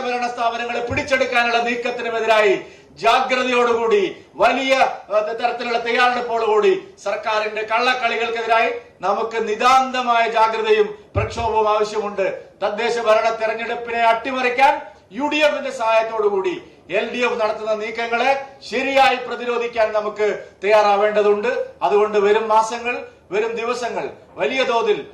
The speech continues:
നമ്മളെ സംബന്ധിച്ചിടത്തോളം ശക്തമായിട്ട് കേരളത്തിലെ ജനങ്ങൾക്കിടയിൽ ഇറങ്ങിച്ചെന്നുകൊണ്ട് പ്രവർത്തിക്കാനുള്ള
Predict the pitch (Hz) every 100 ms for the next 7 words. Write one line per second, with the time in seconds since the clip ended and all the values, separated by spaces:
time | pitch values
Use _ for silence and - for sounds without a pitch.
0 | _ 165 202 214 202 202 208 208 208 208
1 | 208 - - - - - - 202 - 226
2 | 220 214 - 196 196 190 202 190 196 226
3 | 214 208 202 202 202 214 214 202 202 190
4 | 185 180 - - - 175 202 202 208 202
5 | 196